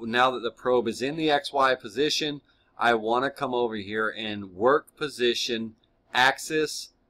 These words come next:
to X Y zero. Okay, axis to zero X Y. This icon here, it's got an X Y with a box with two arrows. I want to push that to zero out that X and Y axis for that probe.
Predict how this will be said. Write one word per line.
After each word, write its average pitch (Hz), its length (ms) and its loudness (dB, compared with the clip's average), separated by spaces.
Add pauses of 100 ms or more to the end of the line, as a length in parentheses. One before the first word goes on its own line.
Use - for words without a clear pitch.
(300)
to 107 500 -8
X 120 320 -4
Y 117 580 2 (100)
zero. 107 580 -2 (420)
Okay, 107 260 -8
axis 107 500 -8
to 131 120 -10
zero 107 400 -2
X 101 240 -6
Y. 131 300 2 (440)
This 104 220 -8
icon 113 400 -2
here, 104 180 -6
it's 110 120 -8
got 98 160 -4
an 92 100 -12
X 104 260 -6
Y 107 360 0
with 101 180 -4
a - 40 -12
box 107 380 2
with - 140 -14
two 147 180 0
arrows. 104 380 0 (300)
I 139 180 4
want 139 340 0
to 135 160 -6
push 127 340 -4
that 104 340 -2
to 113 220 -6
zero 120 500 -2
out 107 220 -2
that 107 140 -4
X 107 240 -8
and 101 140 -12
Y 101 240 -6
axis 98 360 -12
for 104 120 -10
that 92 240 -8
probe. 135 380 2